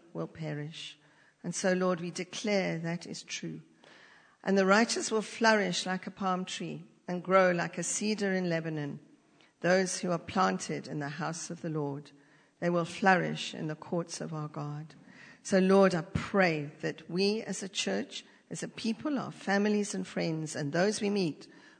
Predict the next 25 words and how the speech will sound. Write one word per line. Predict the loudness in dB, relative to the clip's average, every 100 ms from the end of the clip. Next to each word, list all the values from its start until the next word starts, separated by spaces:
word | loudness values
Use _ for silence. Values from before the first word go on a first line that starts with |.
| -2
will | -2 -2
flourish. | -4 -2 -2 -4 -6 -12 -14 -18 0
And | 4
we | 6
will | 6 4
bear | 6 6 6
fruit | 6 2 2 0
in | 0
old | 2 0 0
age. | -2 -4 -4 -8 -16 -20 _ 2
We | 2
will | 2
be | -4
fresh | -6 2 2 2 -2 -2
and | -2
flourishing | 2 2 0 -4 -4 -6 -10 -16 _ _ _
to | -4
gle-, | -2 -2 -2
to | -2 -6
declare | -6 -6 0 2 4 0 -4 -10 -10
that | -8
the | -6
Lord | -2 0 0 -2
is | -8 -8
upright. | -8 -6 -8 -8 -14